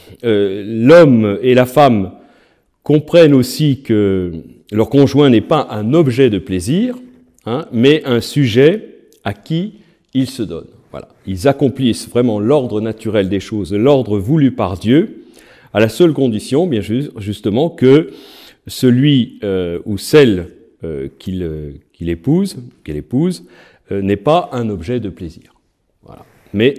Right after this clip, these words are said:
un sujet à qui il se donne. Euh, la nature doit être respectée dans ses rythmes. Et l'acte sexuel, l'ex-, sexuel n'est pas à être, n'a pas à être imposé violemment,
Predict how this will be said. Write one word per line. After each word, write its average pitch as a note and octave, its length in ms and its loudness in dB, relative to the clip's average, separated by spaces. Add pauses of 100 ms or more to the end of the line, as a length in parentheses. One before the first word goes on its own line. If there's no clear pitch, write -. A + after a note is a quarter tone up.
un A#2+ 140 0
sujet A#2 720 -2 (260)
à F#2+ 100 -8
qui D#3 440 -8 (280)
il C3+ 140 2
se - 140 -4
donne. F2 300 -6 (920)
Euh, A2 640 4 (580)
la C3+ 220 4
nature F#3+ 800 2
doit D3 260 2
être F#3+ 300 4
respectée F3 640 0
dans D#3 160 -6
ses - 160 -12
rythmes. F2+ 440 -10 (440)
Et A2 100 2
l'acte E3+ 300 4
sexuel, D3+ 480 -2
l'ex-, C3+ 340 -2
sexuel G3 680 0 (100)
n'est A#2+ 220 0
pas G2+ 400 -2
à C3 100 0
être, C3 380 -2
n'a A#2+ 160 -2
pas F3 240 2
à D#3+ 80 6
être D#3+ 160 -4
imposé C3 460 0
violemment, A#2 480 -8